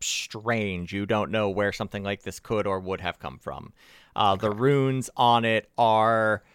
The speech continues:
Speaker 1: uh, very clearly some kind of magic rune, but not one that has, um, familiar to you.
Speaker 2: No maker's mark?
Speaker 1: No maker's mark, nothing. I mean, look, maybe.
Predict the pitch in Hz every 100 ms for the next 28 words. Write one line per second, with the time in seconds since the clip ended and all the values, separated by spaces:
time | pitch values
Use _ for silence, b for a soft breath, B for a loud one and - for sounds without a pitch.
0 | b b b - 117 107 143 156 151 -
1 | 147 127 117 151 135 131 98 98 113 123
2 | 101 - 104 104 101 98 104 95 - 123
3 | 120 110 - 113 110 104 98 98 101 101
4 | 98 92 117 110 98 95 92 95 98 90
5 | 85 85 87 _ _ 143 123 107 101 -
6 | 90 64 52 - _ _ _ _ _ _
7 | _ _ 117 120 117 120 123 123 127 120
8 | 117 - - 135 139 139 135 120 120 113
9 | 117 113 - 120 120 170 190 165 202 127
10 | 139 233 165 127